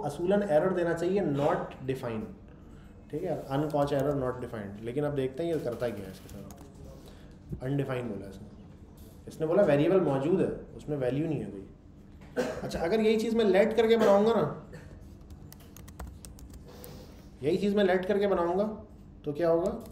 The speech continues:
ये एरर दे देगा कि भाई not define है ये तो, अनिशि-, इनिशियलाइज है ये। तो ये असल में एक प्रॉब्लम थी होइस्टिंग। प्रॉब्लम तो क्या थी, एक फीचर के तौर पर डाला था, लेकिन ये तंग बहुत करता था।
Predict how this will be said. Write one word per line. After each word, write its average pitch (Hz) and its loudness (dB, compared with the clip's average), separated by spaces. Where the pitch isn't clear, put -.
ये 120 -6
एरर 131 -2
दे 165 -2
देगा 170 -2
कि 151 -2
भाई 120 -2
not 135 0
define 165 0
है 165 -2
ये 160 -4
तो, 160 -8
अनिशि-, 135 -6
इनिशियलाइज 139 0
है 123 -6
ये। 120 -10
तो 135 -8
ये 147 -2
असल 190 0
में 196 2
एक 196 -2
प्रॉब्लम 151 2
थी 208 -4
होइस्टिंग। 143 -2
प्रॉब्लम 175 0
तो 233 4
क्या 220 4
थी, 220 2
एक 226 2
फीचर 202 0
के 202 2
तौर 196 4
पर 196 2
डाला 170 4
था, 220 2
लेकिन 196 2
ये 185 4
तंग 185 2
बहुत 160 2
करता 113 -4
था। 107 -8